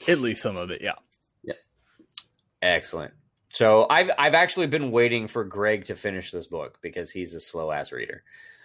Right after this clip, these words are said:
Speaker 2: I'm doing
Speaker 3: Um,
Speaker 2: Audible.
Speaker 3: Yeah, so am I.
Speaker 2: Yeah, but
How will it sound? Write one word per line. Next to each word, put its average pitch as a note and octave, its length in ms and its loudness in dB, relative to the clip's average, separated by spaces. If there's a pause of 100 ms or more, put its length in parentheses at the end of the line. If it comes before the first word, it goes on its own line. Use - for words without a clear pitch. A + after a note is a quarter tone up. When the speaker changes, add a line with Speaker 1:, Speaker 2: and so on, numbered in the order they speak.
(160)
Speaker 2:
I'm F3+ 120 0
doing A3 240 8
Speaker 3:
Um, - 40 4
Speaker 2:
Audible. G#2 360 8 (680)
Speaker 3:
Yeah, A2+ 180 4
so F3+ 240 8
am A3+ 100 8
I. C#4+ 360 6 (1120)
Speaker 2:
Yeah, - 140 4
but - 160 -2